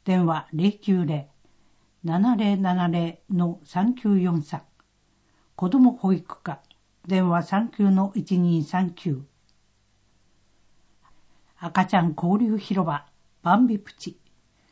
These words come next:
時、三月八日火曜日、午前九時三十分から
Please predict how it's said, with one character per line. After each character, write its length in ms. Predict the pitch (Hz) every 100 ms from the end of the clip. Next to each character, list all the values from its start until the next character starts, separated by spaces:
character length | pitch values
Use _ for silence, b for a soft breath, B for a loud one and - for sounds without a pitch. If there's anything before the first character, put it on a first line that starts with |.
| _
時、 380 | - 185 170 170 _
三 320 | - 185 269
月 320 | 220 - 202
八 140 | 202 190
日 220 | 180 170
火 160 | -
曜 220 | 160 175 175
日、 220 | 160 - b b b
午 120 | 180
前 280 | 175 170 147
九 160 | 170
時 160 | 160 175
三 260 | 156 175 226
十 100 | 208
分 360 | - - 202
か 160 | 196 185
ら 180 | 175